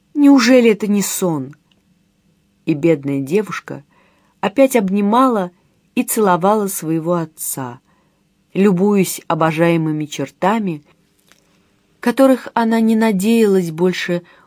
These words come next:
увидеть. Потом на нее точно напал столбняк от такого внезапного перехода от горя к радости. Прошло несколько минут. «Мадемуазель Калетта, вы узнаете вашего старого друга?»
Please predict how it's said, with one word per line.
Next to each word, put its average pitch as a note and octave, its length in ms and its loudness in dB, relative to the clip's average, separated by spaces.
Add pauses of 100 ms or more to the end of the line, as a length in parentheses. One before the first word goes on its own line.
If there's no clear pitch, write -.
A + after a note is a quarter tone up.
увидеть. D#3 720 -6 (1000)
Потом A3 400 2
на G#3+ 60 0
нее G#3 420 0
точно G3+ 540 -4
напал F3 440 0
столбняк D#3 880 -6 (680)
от F#3 140 -4
такого A3 460 -2
внезапного G3 840 0
перехода F#3 680 -2 (220)
от D#3 240 -4
горя F3 340 0
к F3 120 -10
радости. C#3 680 -6 (1040)
Прошло E3+ 440 -2
несколько G3 520 -6
минут. D3+ 520 -6 (1900)
«Мадемуазель G3+ 580 0
Калетта, B3 540 0
вы E3+ 200 0
узнаете G3 720 0
вашего A#3 320 -2
старого F#3+ 500 -2
друга?» D#3 460 -6